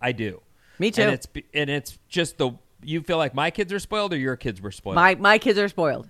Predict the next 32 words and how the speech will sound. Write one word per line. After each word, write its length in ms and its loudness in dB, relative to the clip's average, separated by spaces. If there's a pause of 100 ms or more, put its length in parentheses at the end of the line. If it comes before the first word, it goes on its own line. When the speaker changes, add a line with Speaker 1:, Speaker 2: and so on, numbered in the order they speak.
Speaker 2:
Yes. 220 0
Speaker 1:
Right. 100 6
Speaker 2:
No. 260 8 (580)
I'm 140 6
sure 220 4
your 160 10
kids 180 6
are 80 4
spoiled 320 2
too. 320 2
I 120 0
Speaker 1:
Yeah. 160 8
Speaker 2:
mean, 80 4
you 80 4
know, 160 8
Speaker 1:
No, 60 10
I 140 10
Speaker 2:
we 80 2
Speaker 1:
do, 200 -2
I 120 6
do 320 -2
think 380 0
that 180 -4
they 180 6
don't 260 0
want 360 0
for 140 -4
things 560 -4
and 180 -2
they 160 0
don't, 340 -2 (120)
and, 160 -10